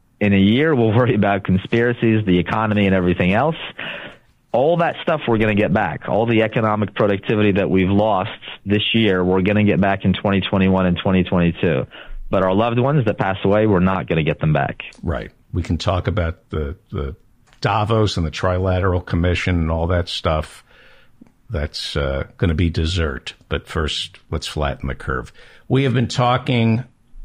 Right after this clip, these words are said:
Speaker 2: with epidemiologist Doctor Maciej Boni, professor of biology, Pennsylvania State University. I'll link to his writings over at my website.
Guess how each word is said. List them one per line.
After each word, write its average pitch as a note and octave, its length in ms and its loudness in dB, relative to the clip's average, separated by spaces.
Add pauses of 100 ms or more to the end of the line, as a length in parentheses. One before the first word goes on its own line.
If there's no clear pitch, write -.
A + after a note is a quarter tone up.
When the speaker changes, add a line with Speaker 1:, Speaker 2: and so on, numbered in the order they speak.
(180)
Speaker 2:
with G2+ 300 -2
epidemiologist F2 920 0
Doctor D2+ 280 -6
Maciej D2 520 -6
Boni, F#2+ 360 2
professor D2+ 440 -6
of D2 100 -8
biology, D2 720 -4
Pennsylvania D#2+ 640 -4
State D#2+ 360 -6
University. E2 720 -4
I'll D2 160 -8
link D2+ 200 -4
to - 100 -8
his C#2+ 180 -8
writings D#2+ 460 -4
over D#2 180 -8
at D2+ 100 -12
my C#2+ 100 -8
website. E2 560 -4